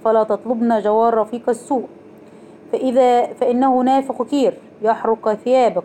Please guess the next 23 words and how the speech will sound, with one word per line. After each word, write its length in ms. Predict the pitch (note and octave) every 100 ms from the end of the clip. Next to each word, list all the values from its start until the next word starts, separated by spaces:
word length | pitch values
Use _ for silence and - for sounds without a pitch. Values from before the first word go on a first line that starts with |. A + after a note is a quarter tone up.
| -
وتجد 440 | F#3 B3 A3 G#3+
منه 260 | A#3 A#3 A3
ريحا 280 | F#3 E3+ G#3+
خبيثة. 480 | G#3+ G#3 B3 A#3+ A#3+
وتذكر: 600 | A#3+ B3+ C4 C4 - - - - - - - - A3+
"المرء 480 | A3+ G#3+ B3 A#3+
على 320 | G#3+ G3+ G3+ F#3+
دين 280 | A3 A#3+
خليله، 440 | B3+ C4+ A3 D#3+ D#3 - A#3
فلينظر 640 | A3+ A3+ C4+ C4 D4 -
أحدكم 520 | A#3 A#3+ A3 B3+ C4+
من 280 | C4 B3+ C4
يخالل". 440 | C#4 C#4 G3 E3 E3 - - - - - - - - - - - -
تمانية، 480 | B3 B3 B3+ C#4+ E4 -
لا 180 | C4 C4
تنسى 360 | C#4 D4 C#4+
سيد 240 | C4+ C#4+ C4+
الاستغفار 720 | C4+ B3+ - A#3+ - B3+ C4
حين 320 | C4+ C4+ B3
تصبح 320 | B3+ A#3+ B3+
وحين 420 | A#3+ A3+ C4 C4+ C4+
تمسي. 300 | F3+ - - - - - - G#3
تسعة، 400 | - G#3 A3+